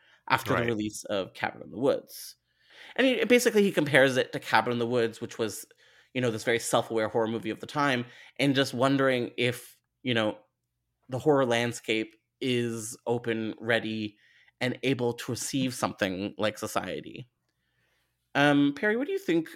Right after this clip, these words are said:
Speaker 1: about these statements from Yuzna? Do you think that horror had mainstreamed sort of out of dangerous horror like this, or did it just shift? What do you think was really going on?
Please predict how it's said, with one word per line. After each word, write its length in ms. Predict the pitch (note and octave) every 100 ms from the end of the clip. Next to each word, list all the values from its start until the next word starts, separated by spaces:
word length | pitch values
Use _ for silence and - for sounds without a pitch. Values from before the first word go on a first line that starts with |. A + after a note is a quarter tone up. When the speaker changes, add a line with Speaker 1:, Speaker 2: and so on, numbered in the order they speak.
| -
Speaker 1:
about 360 | B2+ B2 A2
these 420 | A#2 A#2+ A2 - -
statements 560 | - - A#2+ G#2 G#2 -
from 240 | - A2
Yuzna? 640 | G#2+ G#2+ G#2 - D2+ - -
Do 80 | C3+
you 160 | D3 G3
think 460 | - F3+ G#3 -
that 280 | - C#3 - -
horror 520 | - C3 C3 C3 C3
had 480 | A#2+ A2+ A2+ C3 - _ _ _ -
mainstreamed 960 | B2 B2 A#2+ A#2+ - A2 A2 A#2 A#2+ B2 _ _ _ _ _ -
sort 200 | C#3+ B2
of 120 | - _ A#2+
out 260 | A#2+ A#2 -
of 260 | A#2+ G#2+ A2
dangerous 720 | G#2+ A#2 A2+ A#2+ A#2 - - -
horror 340 | - B2 F3
like 220 | F#3 F#3
this, 280 | G#3+ B3 -
or 120 | D3+
did 200 | C#3+ A#2+
it 120 | A2+
just 220 | A2 A2+ -
shift? 640 | - B2+ - - - -
What 180 | A#2+ B2+
do 40 |
you 60 | C#3
think 300 | C#3 A#2 G2+ - _ _ _ _ -
was 160 | A#2
really 240 | A#2+ A#2 G#2
going 320 | G#2 D#2+ D2
on? 300 | C2+ -